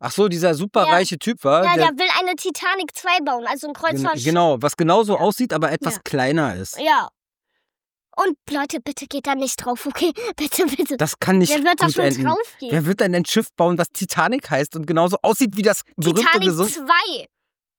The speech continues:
Speaker 2: will der bauen. Und das ist jetzt no joke, ihr könnt selbst googeln, wirklich, wirklich. Ich verarsche hier keinen, der will wirklich ein Titanic zwei bauen. W-, äh, und das dieses Jahr. Ja.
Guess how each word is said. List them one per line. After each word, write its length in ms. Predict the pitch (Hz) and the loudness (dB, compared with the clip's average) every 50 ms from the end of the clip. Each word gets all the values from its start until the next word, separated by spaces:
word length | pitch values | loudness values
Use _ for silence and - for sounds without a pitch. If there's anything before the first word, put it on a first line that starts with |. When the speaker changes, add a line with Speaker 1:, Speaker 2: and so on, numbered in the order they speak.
| _ 269 | _ -14
Speaker 2:
will 180 | 262 302 294 | -12 -8 -6
der 140 | 269 277 262 | -4 -4 -4
bauen. 260 | 220 254 247 240 254 294 | -4 -6 -6 -6 -6 -6
Und 140 | 311 240 | -2 -2
das 140 | 359 339 - | -2 -2 -2
ist 80 | - - | 0 2
jetzt 200 | 370 330 - - | 2 2 2 0
no 300 | 370 415 415 403 403 392 254 | 0 2 2 2 2 0 0
joke, 300 | - 370 392 330 - 339 | 2 0 0 0 -2 -6
ihr 60 | 277 | -6
könnt 260 | - - 381 339 277 | -4 -4 -2 -2 0
selbst 260 | - 339 320 - - - | 0 0 0 -2 -2 -2
googeln, 420 | 403 440 605 - 523 381 339 277 | -2 0 2 2 2 2 2 2
wirklich, 420 | 359 480 - - - 320 302 - | 2 0 0 0 -2 -6 -6 -4
wirklich. 480 | 254 330 339 - - - - 349 370 - _ - - - 508 523 480 370 | -2 -2 -2 -2 -2 -6 -6 -6 -6 -6 _ -14 -16 -12 -10 -8 -8 -10
Ich 80 | - 285 | -6 -2
verarsche 160 | 311 330 - - - - - | 0 0 0 0 -2 -4 -4
hier 300 | - 539 605 640 - - - | -2 0 0 0 0 -2 -2
keinen, 140 | 320 277 277 | -2 0 0
der 100 | 285 277 269 | 0 -2 0
will 180 | 320 339 302 285 | -2 -2 -2 -2
wirklich 300 | 311 349 - 508 453 - | -2 -4 -4 -6 -4 -4
ein 140 | - 302 294 | -4 -4 -4
Titanic 500 | - - 294 - - - 254 349 330 294 - | -6 -10 -8 -4 -2 -2 -2 -2 -4 -8 -10
zwei 440 | - - - _ _ - 311 415 466 - | -16 -20 -20 _ _ -4 -4 -4 -4 -8
bauen. 240 | - - - - - - - - 571 587 605 494 359 | -10 -10 -10 -10 -12 -14 -18 -18 -14 -12 -12 -8 -4
W-, 80 | 285 285 - - | -4 -2 2 2
äh, 520 | 330 330 311 285 254 202 104 - - 76 - - - - - - - - - - _ _ - 330 311 _ - - - - - - - _ - 392 480 453 - | 2 2 2 0 -2 -2 -4 -8 -12 -14 -16 -16 -16 -16 -16 -16 -16 -18 -20 -20 _ _ -20 -20 -20 _ -12 -12 -10 -10 -12 -14 -18 _ -16 -16 -14 -8 -6
und 180 | 415 311 - | -4 0 0
das 160 | 339 359 349 - - | 0 0 0 -4 -6
dieses 380 | 370 381 440 453 - 453 - - | -6 -4 -4 -4 -4 -6 -6 -2
Jahr. 300 | 403 381 359 247 185 190 _ _ _ _ _ _ _ _ _ _ _ _ _ _ _ _ _ - | 0 0 0 0 -2 -8 _ _ _ _ _ _ _ _ _ _ _ _ _ _ _ _ _ -18
Ja. 80 | - | -16